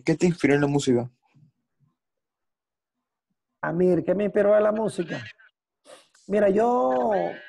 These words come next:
Speaker 2: yo te, yo te voy a ser claro. Yo desde chico, yo siempre veía,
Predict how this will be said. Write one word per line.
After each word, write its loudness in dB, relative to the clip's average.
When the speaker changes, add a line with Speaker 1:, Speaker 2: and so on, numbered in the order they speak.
Speaker 2:
yo 0
te, -2
yo -4
te -6
voy -2
a -6
ser -8
claro. 0
Yo 0
desde -2
chico, -10
yo -2
siempre -4
veía, 0